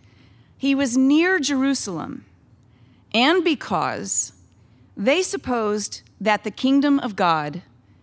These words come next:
was to appear immediately. So he said,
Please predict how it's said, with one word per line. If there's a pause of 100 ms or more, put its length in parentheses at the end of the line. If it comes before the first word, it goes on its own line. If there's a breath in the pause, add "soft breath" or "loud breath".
(160 soft breath)
was
to
appear (540)
immediately. (1500 soft breath)
So
he
said,